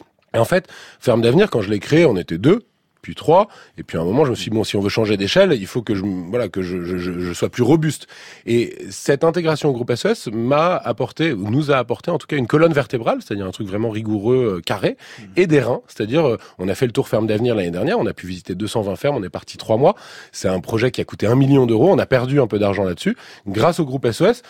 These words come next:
Speaker 1: on, on, on n'a pas plié l'association. Donc,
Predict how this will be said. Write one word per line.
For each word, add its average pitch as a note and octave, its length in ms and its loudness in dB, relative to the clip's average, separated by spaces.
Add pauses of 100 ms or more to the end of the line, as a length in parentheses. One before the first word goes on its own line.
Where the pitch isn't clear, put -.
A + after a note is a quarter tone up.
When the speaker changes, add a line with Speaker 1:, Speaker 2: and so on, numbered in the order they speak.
(380)
Speaker 1:
on, C3+ 80 0
on, G#2+ 460 -4
on A#2+ 80 0
n'a A#2 100 2
pas C3 100 2
plié C3+ 220 -2
l'association. G#2+ 580 -4
Donc, G2 140 -6